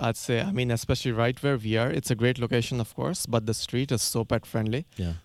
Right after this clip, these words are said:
Speaker 1: Um, it's amazing.
Speaker 2: Yeah. Thank you for joining us, uh, Kushal. That's Kushal Vipani. He owns, uh, Bosley's Pet Store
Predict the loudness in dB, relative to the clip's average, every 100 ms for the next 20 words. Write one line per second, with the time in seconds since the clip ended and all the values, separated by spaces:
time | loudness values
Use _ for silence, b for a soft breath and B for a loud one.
0 | -6 -4 -2 -2 -2 -4 -4 -6 -10 -8
1 | -4 -4 -4 2 4 4 4 6 6 6
2 | 4 2 -4 B B 0 2 2 4 4
3 | 2 4 6 8 6 4 4 4 4 4
4 | 4 4 2 0 2 4 4 4 6 6
5 | 4 0 0 2 4 4 4 2 0 -2
6 | 0 0 2 2